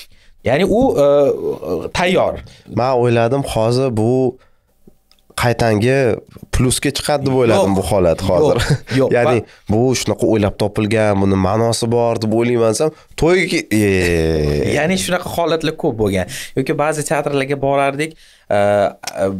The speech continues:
Speaker 1: bitta, e, e, spektakl eslayman, e, e, ya'ni mizan sahna uchta qahramon, ikkita personaj bu yerda va bitta personaj bu yerda turibdi. Zal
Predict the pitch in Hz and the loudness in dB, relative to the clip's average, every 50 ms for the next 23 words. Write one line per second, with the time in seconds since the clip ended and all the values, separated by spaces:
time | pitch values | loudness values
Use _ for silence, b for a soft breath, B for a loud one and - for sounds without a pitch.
0 | 95 107 107 113 135 131 - 156 143 127 117 117 113 - - 123 117 107 117 117 | -10 -10 -8 -6 -8 -4 -2 -2 -2 -2 -4 -6 -10 -6 -4 -4 -2 -2 -2 -2
1 | 113 113 110 107 - - - 117 - - 127 127 - 135 123 123 123 120 123 - | -2 0 -2 -4 -4 -6 -8 -6 -4 -4 -6 -4 -4 -6 -4 -2 -2 -4 -4 -4
2 | 123 117 120 135 147 160 156 - - - - - - _ - _ - 110 104 101 | -4 -2 -2 -2 -2 -2 -4 -6 -8 -8 -8 -8 -10 _ -12 _ -4 -4 -2 -2
3 | 117 117 117 110 117 127 127 120 135 135 127 - - 135 127 - 185 190 - - | -2 -2 -2 0 0 0 0 2 0 0 0 -2 -4 -6 -4 -4 -6 -6 -6 -8
4 | - - - 139 107 90 82 - - - 110 - 110 101 95 87 87 90 - - | -8 -6 -2 0 0 0 0 -2 -4 -6 -6 -4 -4 -4 -2 -2 -2 -4 -4 -8
5 | 123 - - - 113 - - - - - - 120 - - 117 110 107 98 104 104 | -10 -8 -6 -4 -4 -4 -6 -10 -10 -6 -6 -6 -4 -2 -2 -2 -2 -2 -4 -6
6 | 104 110 127 131 147 151 165 180 175 - 113 120 - - - - - 117 110 - | -6 -2 -2 -2 0 0 -2 -2 -2 -2 -4 -6 -8 -12 -10 -6 -4 -4 -4 -2
7 | 104 101 113 131 - - b b b b b b b _ 117 117 117 113 110 104 | -2 -2 0 -2 -2 -6 b b b b b b b _ -2 0 0 0 -2 -4
8 | - 117 107 95 - - 190 190 190 B B B B - - - - - - 156 | -4 -4 -4 -6 -4 -6 -6 -6 -6 B B B B -10 -8 -8 -8 -6 -6 -4
9 | 156 160 151 | -2 -2 -4